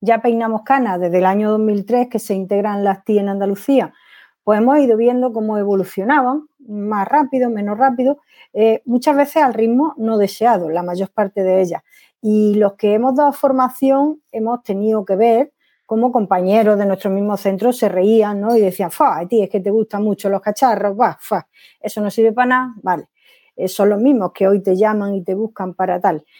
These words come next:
Pero lo que a mí me parece que sí se va a producir o sí se está produciendo, y me, y es la que, la que creo que es más grave,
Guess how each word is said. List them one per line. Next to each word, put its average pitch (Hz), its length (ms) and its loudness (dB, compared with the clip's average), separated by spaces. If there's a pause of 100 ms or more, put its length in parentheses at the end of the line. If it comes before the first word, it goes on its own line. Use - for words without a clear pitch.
(200)
Pero 220 140 2
lo 226 100 4
que 214 100 0
a 214 60 2
mí 262 140 2
me 349 100 0
parece 311 300 0
que 262 80 0
sí 262 160 -4
se 262 180 -2
va 226 140 4
a 220 100 -2
producir 214 480 0
o 202 60 0
sí - 120 -10
se 269 120 -6
está 269 240 -2
produciendo, 214 800 -4 (300)
y 208 180 -4
me, 202 220 -4
y 208 160 0
es 220 80 4
la 254 180 2
que, 202 340 -2
la 196 180 -4
que 180 140 -8
creo 208 220 -8
que 214 100 -4
es 214 60 -6
más 220 180 -4
grave, 190 300 -6